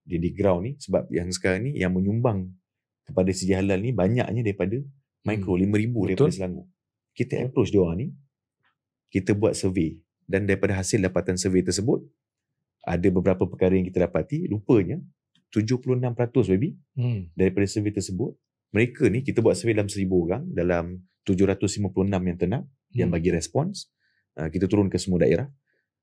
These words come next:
Speaker 1: Uh, daripada survey tersebut, tujuh puluh enam peratus mengatakan mereka tidak tahu tentang sijil halal,
Speaker 2: Hmm.
Speaker 1: mereka tak dapat apa-apa awareness tentang sijil halal, mereka tak tahu nak apply dan mereka, uh, tak ambil tahu,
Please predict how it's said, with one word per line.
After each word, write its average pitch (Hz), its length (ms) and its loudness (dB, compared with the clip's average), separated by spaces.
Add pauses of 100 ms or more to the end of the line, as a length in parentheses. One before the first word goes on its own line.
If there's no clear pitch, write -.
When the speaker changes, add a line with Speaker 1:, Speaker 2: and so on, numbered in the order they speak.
(400)
Speaker 1:
Uh, 87 280 0 (220)
daripada 139 360 4
survey 156 240 4
tersebut, 117 380 2
tujuh 117 220 2
puluh 123 160 2
enam 120 180 2
peratus 120 640 -2 (280)
mengatakan 107 600 -2 (340)
mereka 113 440 0
tidak 107 380 -2
tahu 110 340 -4
tentang 90 240 -4
sijil 85 260 -8
halal, 98 260 -6 (460)
Speaker 2:
Hmm. 95 220 -10
Speaker 1:
mereka 95 280 2
tak - 200 -2
dapat - 240 -2
apa-apa 101 340 -2
awareness 127 460 4
tentang 90 180 -4
sijil 82 240 -6
halal, 113 320 -2 (440)
mereka 104 320 -2
tak - 200 -6
tahu 117 160 -2
nak 98 160 -4
apply 135 380 -6
dan 107 180 -4
mereka, 120 300 0 (680)
uh, 101 400 -6
tak - 160 -4
ambil 131 260 4
tahu, 87 220 -2